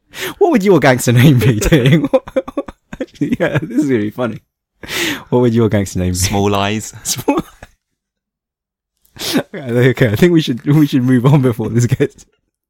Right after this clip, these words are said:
Speaker 2: I think that's okay. You've got ponytail and rat face. Small Eyes is at the le-, right level of, yeah, it's pitched at the right level.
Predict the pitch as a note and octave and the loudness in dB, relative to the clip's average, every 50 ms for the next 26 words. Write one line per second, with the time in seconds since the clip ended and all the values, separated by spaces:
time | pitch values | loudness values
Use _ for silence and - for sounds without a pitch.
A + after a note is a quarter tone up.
0 | _ _ _ _ _ _ _ _ _ _ _ _ _ - - - - - - A3 | _ _ _ _ _ _ _ _ _ _ _ _ _ -20 -20 -20 -18 -14 -12 -10
1 | - - D#3 B2 A2 - G#2+ G2+ G2 - A#2 G2 G#2 B2 E3+ _ _ _ _ _ | -6 -4 -2 -2 -2 -2 -2 -4 -4 -2 -4 -2 -2 -4 -6 _ _ _ _ _
2 | _ _ _ _ _ _ _ _ - F#3 F3+ G3+ F#3+ - - F#3 F3 E3+ E3+ D#3+ | _ _ _ _ _ _ _ _ -14 -8 -6 -6 -4 -2 -2 -2 0 0 -2 -2
3 | - F3 E3+ E3 D#3 D#3+ F#3+ G3 F#3 - - G#2+ F#2 F#2 G2 F#2+ - - - - | -4 -4 -2 -2 -2 -2 -2 -4 -4 -4 -6 -8 -8 -6 -8 -10 -10 -10 -12 -14
4 | _ _ _ _ _ _ _ _ _ _ _ _ _ _ _ _ _ _ _ - | _ _ _ _ _ _ _ _ _ _ _ _ _ _ _ _ _ _ _ -18
5 | - - - F#3 G3 F#3+ E3+ D3+ C3 - C3 B2 A2 B2 B2+ A2+ B2+ B2+ B2 B2 | -12 -6 -4 -2 -2 0 0 -2 -2 -4 -6 -8 -8 -6 -6 -2 0 0 2 2
6 | A#2+ - A2 B2+ C3 B2+ A#2 A2+ A#2 B2 B2+ A#2 A#2+ A2 G#2 G2+ G2+ F#2+ - _ | 0 -2 -4 -6 -6 -4 -4 -2 -2 -2 -2 -2 -4 -6 -4 -6 -6 -6 -10 _
7 | _ _ _ _ _ _ _ _ _ _ _ _ _ _ _ _ _ _ _ _ | _ _ _ _ _ _ _ _ _ _ _ _ _ _ _ _ _ _ _ _
8 | _ _ _ _ _ _ _ _ _ - D3 D3+ F#2+ - - - C#3+ G2 - - | _ _ _ _ _ _ _ _ _ -6 -4 -4 -4 -4 -4 -4 -4 -2 -2 -4
9 | B2 A#2 A2+ A#2 C3 C#3+ D#3+ D#3 - - - | -4 -4 -4 -4 -4 -6 -8 -8 -10 -16 -20